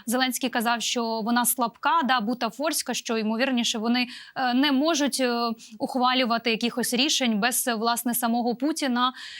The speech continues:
І, е, європейські лідери вже оцінювали те, що Путін відправив саме такий склад, мовляв, він хоче виграти час, е, хоче уникнути санкцій.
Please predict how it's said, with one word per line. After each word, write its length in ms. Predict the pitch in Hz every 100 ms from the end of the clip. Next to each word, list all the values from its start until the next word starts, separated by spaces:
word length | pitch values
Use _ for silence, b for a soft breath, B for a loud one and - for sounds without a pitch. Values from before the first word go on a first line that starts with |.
| 254 185
І, 280 | 262 269 269
е, 520 | 269 262 254 247 247
європейські 800 | 247 269 277 311 330 - 285 269
лідери 360 | 277 233 247 240
вже 200 | 202 254
оцінювали 1000 | 233 - 240 226 220 214 214 208 208 214
те, 80 | 220
що 200 | 220 226
Путін 420 | 240 226 233 220
відправив 440 | 220 226 240 226 214
саме 260 | 233 226
такий 300 | 233 - 349
склад, 380 | 349 - 269 247 240
мовляв, 340 | 220 233 214
він 140 | 233
хоче 280 | 226 233 240
виграти 380 | 233 233 226 247
час, 440 | - 330 330 -
е, 100 | 254
хоче 340 | 233 247 - 240
уникнути 520 | 240 240 233 220 240
санкцій. 560 | - 339 339 - 262